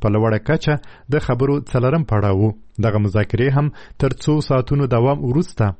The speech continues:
پای ته ورسېدې. د اوکراین د ولسمشر ولادیمیر زیلینسکي یوه همکار میخایلو پودولیاک ویلي چې په دغو خبرو کې یوه تخنیکي وقفه راغلې چې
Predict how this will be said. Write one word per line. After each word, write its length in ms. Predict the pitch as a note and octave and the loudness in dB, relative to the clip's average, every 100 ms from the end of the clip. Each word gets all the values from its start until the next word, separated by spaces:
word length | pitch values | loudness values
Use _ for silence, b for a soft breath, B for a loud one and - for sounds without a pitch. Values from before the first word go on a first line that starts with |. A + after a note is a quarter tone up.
| - | -2
پای 160 | C#3+ | 0
ته 120 | - G#2 | 0 0
ورسېدې. 580 | G2+ F#2+ G#2 G2 A2 - - - | 0 0 0 0 0 -2 -10 -4
د 100 | A2 | 0
اوکراین 360 | G#2 - A2+ | 0 0 0
د 60 | A2 | 2
ولسمشر 640 | G2+ G#2 - C3 D3 D3 C3 B B B | 0 0 0 -2 0 -2 -4 B B B
ولادیمیر 420 | B2+ C3 C3 B2 | 0 0 0 0
زیلینسکي 480 | A#2+ B2+ C#3 - B2+ | 0 0 -2 0 0
یوه 220 | A#2+ A#2 | 2 2
همکار 420 | G#2 G2+ C#3 D#3 C#3 B B | 2 0 0 -2 -2 B B
میخایلو 680 | C3+ C3+ - C#3 D3+ D3 D3+ | -2 -2 0 0 2 2 0
پودولیاک 680 | C3 C3 B2+ F3 C#3+ G#2 - G#2+ | -2 -2 0 0 0 -2 -2 -2
ویلي 340 | G#2+ D#3 D#3 | 0 2 0
چې 220 | - D3+ - B B | 0 -2 -2 B B
په 60 | D#3+ | -2
دغو 180 | F#3+ F3+ | -2 -2
خبرو 320 | - C#3 D#3+ | -2 0 0
کې 240 | - D3+ - B B | 0 0 -2 B B
یوه 180 | D3+ C#3+ | 0 0
تخنیکي 520 | - C3 A#2+ A2+ - | 0 0 0 0 2
وقفه 340 | B2+ A#2 - - | 2 0 0 -2
راغلې 300 | C#3+ G#2+ G2+ | 0 2 0
چې 240 | - G2+ | 0 -2